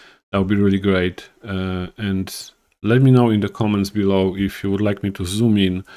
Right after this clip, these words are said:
on any of the things you, you've seen, uh, or you're interested in how to set certain things up. I'll be happy to make a video about it.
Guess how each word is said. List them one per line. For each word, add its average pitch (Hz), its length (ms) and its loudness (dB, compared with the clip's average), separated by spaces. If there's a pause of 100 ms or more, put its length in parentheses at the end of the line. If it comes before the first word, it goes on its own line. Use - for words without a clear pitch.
(280)
on 104 260 -2
any 117 220 4
of 104 200 0
the 101 60 -4
things 98 440 -4
you, 95 420 -2
you've 98 220 -10
seen, 127 560 2
uh, 95 80 -8
or 95 440 -6
you're 92 220 0
interested 101 640 -6
in 92 240 -8 (500)
how 104 140 2
to 101 160 -4
set 98 320 -2
certain 95 380 -4
things 95 260 -8
up. 107 320 -4
I'll 90 80 -8
be 87 120 -8
happy 87 280 -10
to 92 160 -14
make 85 260 -10
a 90 60 -10
video 98 260 -8
about 87 260 -12
it. - 180 -20